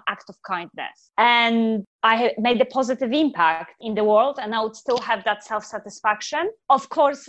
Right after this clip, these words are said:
appreciation and thank you and gratitude from other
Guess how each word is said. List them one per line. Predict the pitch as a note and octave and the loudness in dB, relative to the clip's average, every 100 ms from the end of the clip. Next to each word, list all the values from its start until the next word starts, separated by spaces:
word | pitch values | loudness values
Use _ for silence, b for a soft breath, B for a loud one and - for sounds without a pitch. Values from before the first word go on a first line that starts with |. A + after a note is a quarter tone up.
| - | -10
appreciation | A#3+ C4 B3 A#3+ - B3+ B3+ - F3+ G3+ - - | -8 -8 -14 -10 -4 -4 -4 -6 -6 -6 -10 -10
and | G#3 G3 G3+ - - - | -6 -6 -6 -12 -8 -2
thank | A#3 A3+ | 0 0
you | A#3 | -4
and | G#3+ | -2
gratitude | A3 A3+ A3 A3 A3 G#3 - | 0 0 0 -6 -14 -14 -10
from | G#3+ | -4
other | G3+ G3 | -4 -4